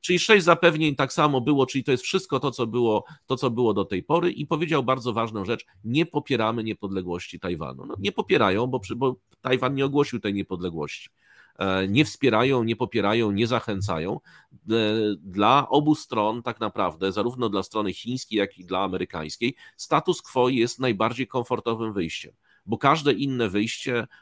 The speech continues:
oznacza albo konfrontację, albo pogorszenie relacji w którąkolwiek stronę, tak? Czy to byłoby, e, likwidacja niepodległości, ogłoszenie niepodległości, zresztą dla samych Tajwańczyków też.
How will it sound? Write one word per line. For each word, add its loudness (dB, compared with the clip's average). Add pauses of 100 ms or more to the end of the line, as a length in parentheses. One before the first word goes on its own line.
oznacza 0
albo 2
konfrontację, -2
albo 0
pogorszenie -2 (360)
relacji 0
w -20
którąkolwiek 4
stronę, 4
tak? -6
Czy -16
to -6
byłoby, 0 (360)
e, -2
likwidacja 0
niepodległości, 0
ogłoszenie 0
niepodległości, -2
zresztą -2
dla 0
samych -2
Tajwańczyków -4
też. -8